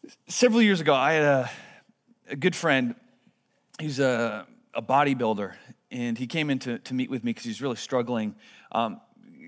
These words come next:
kind of guy who, where, uh, bodybuilders, he's always talking about working out, his body, you know, how much he can lift, all of that. Just took a lot of pride in, in, in his working out, which is fine.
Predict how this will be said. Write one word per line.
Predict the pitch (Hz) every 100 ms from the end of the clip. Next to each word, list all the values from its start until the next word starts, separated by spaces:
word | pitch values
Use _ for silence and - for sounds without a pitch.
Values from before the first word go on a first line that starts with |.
| -
kind | 208 233
of |
guy | 175 165
who, | 151
where, | 147 135 123
uh, | 110 127
bodybuilders, | 80 147 170 170 165 156
he's | 147
always | 165 156
talking | 165 143
about | 143 131
working | 135 127 131
out, | 135 135 135
his | 123 110
body, | 127 131 135 131
you | 131
know, | 120
how |
much | 131 127
he |
can | 127 123
lift, | 127 127 120
all | 139 98 139
of | 127
that. | 123
Just | 123
took | 139
a | 135
lot | 127
of | 123
pride | 123 123 123
in, |
in, | 123 117
in | 123 -
his | 110
working | 117 117 139
out, | 151
which | 123
is | -
fine. | 160 156